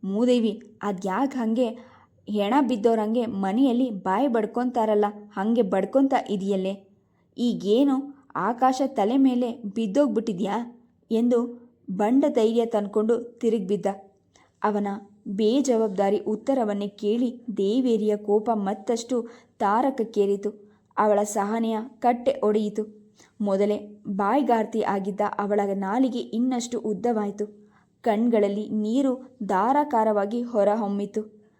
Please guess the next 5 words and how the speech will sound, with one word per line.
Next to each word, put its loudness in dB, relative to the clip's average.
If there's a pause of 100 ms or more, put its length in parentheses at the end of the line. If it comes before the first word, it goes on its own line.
(220)
ಅಂಥದ್ರಲ್ಲೂ 2 (360)
ಅವಳ 4
ಕಣ್ಗಳಲ್ಲಿ 2 (1080)
ಕ್ರೂರ 4 (260)
ಹೊಗೆಯಾಡುತ್ತಿತ್ತು. 0